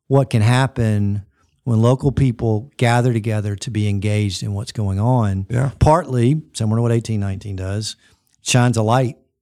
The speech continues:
Speaker 2: Yeah.
Speaker 1: on it in a way that we hadn't seen it before and allows for discussion to take place.
Speaker 2: And it
Speaker 1: But
Speaker 2: spreads.
Speaker 1: also,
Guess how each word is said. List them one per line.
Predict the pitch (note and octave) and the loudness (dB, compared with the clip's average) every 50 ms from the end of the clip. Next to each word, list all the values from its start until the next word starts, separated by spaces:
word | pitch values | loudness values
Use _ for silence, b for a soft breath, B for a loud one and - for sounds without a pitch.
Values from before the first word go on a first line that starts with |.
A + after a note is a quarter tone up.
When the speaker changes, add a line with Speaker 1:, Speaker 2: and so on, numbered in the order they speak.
| _ _ - | _ _ -6
Speaker 2:
Yeah. | - B2 A#2+ | 0 2 4
Speaker 1:
on | A#2 A2+ | 4 4
it | A#2 A#2 A#2 | 2 0 0
in | A#2+ A2 | 0 0
a | G#2+ | 2
way | G#2 A2 A2 A2+ | 4 4 4 4
that | G#2+ G#2+ | 2 2
we | G#2 A2 | 2 2
hadn't | A2 G2+ G2 | 2 2 0
seen | F#2 - A2+ G#2 | 0 0 0 0
it | F#2+ F#2 | 0 -2
before | G2 - - B2 A#2 A#2 | -4 -4 -4 -2 0 0
and | G#2+ | 0
allows | G2+ G2 G#2 G#2+ G#2+ A2 G#2+ - | 0 0 0 0 0 0 -2 -4
for | - C3+ | -8 -12
discussion | - - - - - D3 D3+ - D#3 A#2+ | -10 -8 -6 0 0 0 0 0 0 -2
to | G2+ | -2
take | - G#2 F#2+ - | -2 -4 -8 -6
place. | - - G#2 G2 F#2 F#2 - - - B B B B B B B B B B | -8 -8 -6 -6 -6 -6 -6 -8 -10 B B B B B B B B B B
Speaker 2:
And | - A#2 | -8 -8
it | A2+ G2+ - - - | -8 -8 -10 -8 0
Speaker 1:
But | B2 C3+ B2+ | 2 4 6
Speaker 2:
spreads. | B2+ C#3+ - G#2+ G2+ E3 | 6 4 4 2 2 2
Speaker 1:
also, | D3 C3+ A#2+ A2+ A#2+ | 4 4 4 2 0